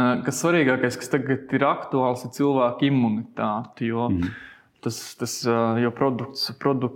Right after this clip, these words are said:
Speaker 1: produkts tika komercializēts tieši covid, covid laikā, un tas tāds, lai bišķiņ tā mēs, mē-, mēs saprastu, kā tas, ā, kā tas radās, jo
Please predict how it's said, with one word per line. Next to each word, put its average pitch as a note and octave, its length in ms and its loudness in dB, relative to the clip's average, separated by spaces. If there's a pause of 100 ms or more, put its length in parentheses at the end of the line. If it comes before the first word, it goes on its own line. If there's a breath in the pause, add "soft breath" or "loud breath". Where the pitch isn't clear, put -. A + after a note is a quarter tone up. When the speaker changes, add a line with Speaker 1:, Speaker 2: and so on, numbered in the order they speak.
Speaker 1:
produkts C3 440 -2
tika B2 680 0
komercializēts A#2+ 1120 0
tieši A#2 760 0
covid, A#2+ 340 -2 (540 loud breath)
covid C3 280 0
laikā, E3 480 2
un B2+ 200 0
tas - 400 -12
tāds, D3 360 2
lai B2 80 4
bišķiņ B2+ 380 2
tā A#2+ 140 2 (580)
mēs, - 580 -2
mē-, B2+ 220 0
mēs B2+ 220 -2
saprastu, D3 440 -2
kā C3+ 220 0
tas, - 160 -6 (140)
ā, A#2 160 2 (1300 soft breath)
kā C3+ 140 0
tas - 200 -6
radās, D#3 460 2
jo C3 180 4